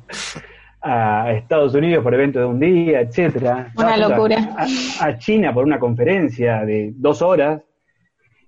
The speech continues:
Speaker 1: eh, y sin embargo, de nuevo, sa-, sabiendo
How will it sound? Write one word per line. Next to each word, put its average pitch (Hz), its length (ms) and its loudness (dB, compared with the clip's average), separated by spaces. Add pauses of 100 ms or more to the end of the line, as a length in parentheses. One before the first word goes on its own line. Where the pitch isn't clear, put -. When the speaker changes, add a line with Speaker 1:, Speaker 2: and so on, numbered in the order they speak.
(140)
Speaker 1:
eh, 120 840 0 (180)
y 143 100 -8
sin 147 220 -2
embargo, 165 840 2 (180)
de 147 320 -6
nuevo, 170 280 0
sa-, - 260 -6 (220)
sabiendo 131 920 -2